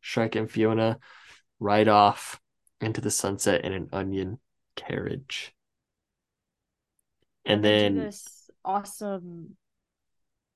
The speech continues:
Speaker 2: uh, music sequence, right?
Speaker 1: Yeah.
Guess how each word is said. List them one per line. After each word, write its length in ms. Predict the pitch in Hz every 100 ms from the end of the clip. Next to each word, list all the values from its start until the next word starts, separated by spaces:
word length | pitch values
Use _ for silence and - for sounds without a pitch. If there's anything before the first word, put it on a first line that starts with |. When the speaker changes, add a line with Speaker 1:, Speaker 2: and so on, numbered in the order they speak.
| _ _
Speaker 2:
uh, 480 | 202 190 180 151 - - _ -
music 460 | 202 277 233 - -
sequence, 540 | 196 165 170 160 -
right? 320 | 185 208 254 _ _ _ _ _ -
Speaker 1:
Yeah. 260 | 143 101